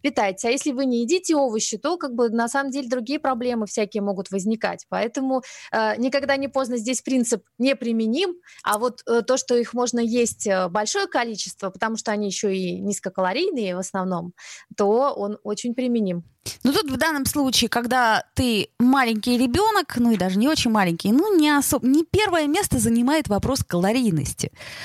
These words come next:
Speaker 2: А, даже для нас, родителей. А вот вопрос пользы, вопрос витаминов, вопрос сезонности — это вопрос номер один. Итак, что мы сейчас едим и сколько?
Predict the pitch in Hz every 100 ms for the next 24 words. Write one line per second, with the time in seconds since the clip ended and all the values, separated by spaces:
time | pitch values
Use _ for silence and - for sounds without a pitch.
0 | - - 180 180 165 226 262 208 220 254
1 | 269 - 240 240 190 - 139 135 - 170
2 | 208 240 233 277 285 254 - - _ -
3 | 180 196 277 311 277 233 175 170 - 208
4 | - 196 208 190 185 233 302 294 202 175
5 | 165 180 196 226 - - 202 185 220 294
6 | 269 196 - 165 196 202 170 160 - 170
7 | 170 175 131 117 - - - 240 - 127
8 | - 311 339 220 214 254 175 180 180 302
9 | 247 - 160 139 135